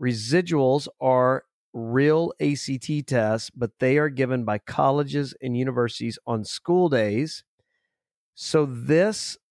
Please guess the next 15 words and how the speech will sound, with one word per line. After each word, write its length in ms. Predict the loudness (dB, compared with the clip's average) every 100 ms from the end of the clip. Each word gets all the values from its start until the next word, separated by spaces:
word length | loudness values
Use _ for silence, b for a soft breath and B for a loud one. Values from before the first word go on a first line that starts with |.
| _
test 360 | 0 0 0 -4
information 640 | -6 -2 0 0 -4 -10
release 580 | -4 -2 2 0 -2 -8 -16 -4
only 480 | 0 0 0 -2 -2
applies 720 | -6 -2 2 4 4 0 -4 -12 _ _ _
to 100 | -2
the 100 | 0
December, 540 | 2 0 0 0 -2 0
April, 460 | -2 -2 -2 -4 -4
and 160 | -8
June 420 | -4 -4 -2 -4 -8 -8
national 680 | -2 2 2 0 -2 -4 -4
A 160 | -8 -8
C 220 | -8 -10
Ts. 460 | -10 -10 -12 -20